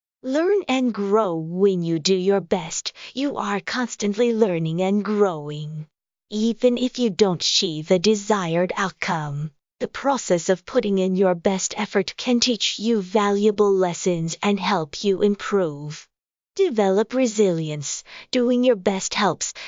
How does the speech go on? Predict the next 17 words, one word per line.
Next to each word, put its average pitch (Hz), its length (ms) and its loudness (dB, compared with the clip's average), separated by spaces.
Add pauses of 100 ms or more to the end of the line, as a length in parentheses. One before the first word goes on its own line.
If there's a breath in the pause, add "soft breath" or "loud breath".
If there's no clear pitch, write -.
(120)
develop 240 560 4
resilience. 160 960 0 (440)
When 311 280 -2
faced 220 400 0
with 202 160 0
setbacks 202 560 -4
or 185 100 2
challenges, 190 840 0 (180 soft breath)
your 254 240 4
determination 202 1040 0
and 202 220 0
perseverance 175 840 -2 (140 loud breath)
will 262 180 0
help 190 420 -4
you 196 300 0
overcome 196 640 0
them. 151 480 -4